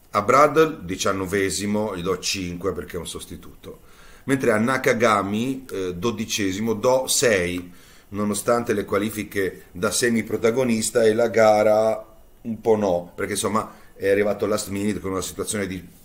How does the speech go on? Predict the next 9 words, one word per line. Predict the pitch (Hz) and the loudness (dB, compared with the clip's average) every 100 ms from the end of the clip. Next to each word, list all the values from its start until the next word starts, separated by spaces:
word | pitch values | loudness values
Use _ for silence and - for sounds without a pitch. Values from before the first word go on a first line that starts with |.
| - | -16
simil | - - 113 107 101 | -10 -6 -4 -4 -4
covid, | - 104 104 107 101 98 87 | -6 -2 0 -2 -2 -6 -8
di | 92 | -10
fastidio, | 101 - - 104 98 90 | -8 -6 -6 -6 -8 -6
insomma | 87 92 87 - - - - | -6 -8 -8 -14 -20 -18 -4
non | 127 113 | 0 0
è | |
facile | - 101 87 98 90 | 2 0 0 -4 -6
calarsi | 87 95 92 87 85 - 92 85 | -2 0 0 0 -2 -6 -6 -8